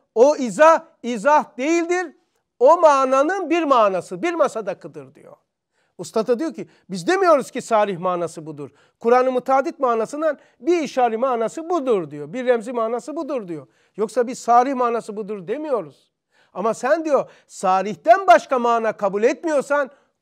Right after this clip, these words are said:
Kur'an'ı donuklaştırırsın, muayyenleştirirsin. Sırf zahirde anlaşılan manası kadar manası varsa, Kur'an zulmü, zulüm olur.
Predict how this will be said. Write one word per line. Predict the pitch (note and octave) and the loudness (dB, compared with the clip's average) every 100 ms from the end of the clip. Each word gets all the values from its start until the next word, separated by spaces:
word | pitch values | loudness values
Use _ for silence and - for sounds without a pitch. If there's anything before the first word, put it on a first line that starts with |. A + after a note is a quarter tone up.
| _ | _
Kur'an'ı | G#3 G3 G#3+ C4 G3+ | -6 -2 0 -2 -6
donuklaştırırsın, | G3 G3 G#3+ F#3+ - B3+ D4 - F#3 - _ | -6 -6 -8 -8 -8 -12 -10 -12 -12 -14 _
muayyenleştirirsin. | - F3+ G3+ A3+ A3+ A#3 - C4 D4 - G#3+ - _ | -6 -2 2 2 0 -4 -6 -10 -10 -8 -10 -10 _
Sırf | _ E4 C4 G#3+ F3+ | _ -8 -8 -10 -2
zahirde | A#3 B3 A#3+ | 2 2 0
anlaşılan | A#3+ B3 - A#3 A3 | -4 -4 -6 -6 -4
manası | G#3+ A3+ A3+ A#3+ A#3+ D4+ | -2 -2 -2 -6 -8 -10
kadar | A#3 A3 G#3+ | -8 -6 -4
manası | G#3 G3+ G3+ F#3+ F3 | -4 -6 -6 -8 -8
varsa, | A#3+ C#4+ C4 B3+ - _ _ _ | -6 -6 -6 -10 -14 _ _ _
Kur'an | - G#3 G#3 A#3 F#3 | -12 -8 -6 -8 -10
zulmü, | C#3+ G3 G3 G#3 A3+ | -12 -12 -10 -10 -10
zulüm | E3+ D#3 F3 A3+ A#3 | -14 -14 -12 -10 -8
olur. | G#3 E3+ C3 | -10 -10 -14